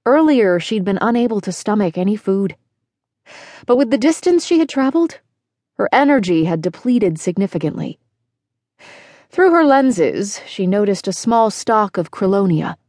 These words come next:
the shrimp-like planktonic crustacean that was her favorite.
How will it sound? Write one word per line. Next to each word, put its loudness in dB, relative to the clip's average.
the -4
shrimp-like 0
planktonic -2
crustacean -2
that -4
was -6
her -4
favorite. -6